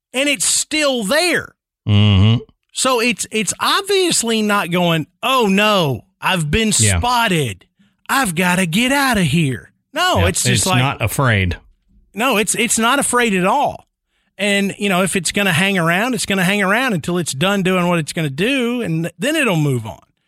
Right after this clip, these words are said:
Speaker 2: Right.
Speaker 1: So,
Speaker 2: Can you
Speaker 1: around
Speaker 2: imagine, though, getting, having something jump on the back of your car like that?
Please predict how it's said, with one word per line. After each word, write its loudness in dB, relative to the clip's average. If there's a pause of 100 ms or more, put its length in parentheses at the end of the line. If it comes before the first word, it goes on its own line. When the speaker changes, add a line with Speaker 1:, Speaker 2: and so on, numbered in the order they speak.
(460)
Speaker 2:
Right. 2 (640)
Speaker 1:
So, -2 (560)
Speaker 2:
Can 2
you 4
Speaker 1:
around 4
Speaker 2:
imagine, 4
though, 4
getting, 2
having 2
something 2
jump 2
on 4
the 4
back 0
of -10
your 2
car 2
like 2
that? 0